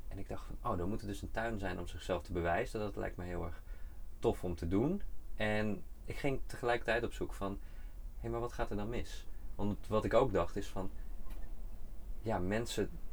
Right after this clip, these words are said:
mensen geloven altijd al in bloemen. Onze he-, al onze tuinen staan vol met bloemen. Van, wat gaat er dan verkeerd? Want je hoort wel eens, oh, we moeten meer, meer bloemen aanplanten voor de insecten, voor de, voor de bijen. Maar ik dacht van, van, als mensen ergens goed in zijn, is bloemen aanplanten. Want we vinden het v-,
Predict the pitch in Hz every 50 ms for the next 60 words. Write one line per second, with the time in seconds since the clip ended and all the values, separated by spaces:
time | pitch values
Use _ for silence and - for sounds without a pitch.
0 | - - - 135 135 - - - 151 147 139 135 139 143 - 147 - 139 127 123
1 | 117 123 135 117 87 92 104 104 127 131 143 143 - - 147 151 151 147 147 127
2 | - 123 107 - 127 120 120 113 - - 113 101 110 120 113 104 92 92 110 113
3 | 101 85 82 - 107 110 120 - - - - 120 - 123 110 110 101 - - -
4 | 120 90 82 - - - - - - - - - - - - 107 98 101 101 113
5 | 113 107 90 85 85 - - - 120 123 127 131 - 123 120 131 135 139 143 143
6 | 139 135 127 123 135 135 120 117 131 135 127 - - 120 120 117 - 123 123 120
7 | 127 117 - 131 131 131 127 107 113 123 120 - 113 113 - - 120 110 - -
8 | 123 120 120 117 113 - - 123 120 107 101 110 110 113 113 110 110 110 - -
9 | - - - - - - - - - - - - 101 101 - - 104 101 98 -
10 | 98 101 98 98 - - - - - - 104 113 117 110 - 120 127 113 - -
11 | - 143 - 113 98 92 90 92 110 117 107 117 127 120 110 98 90 87 - 90
12 | 90 87 - 95 98 107 117 - - 113 123 127 127 123 - - - -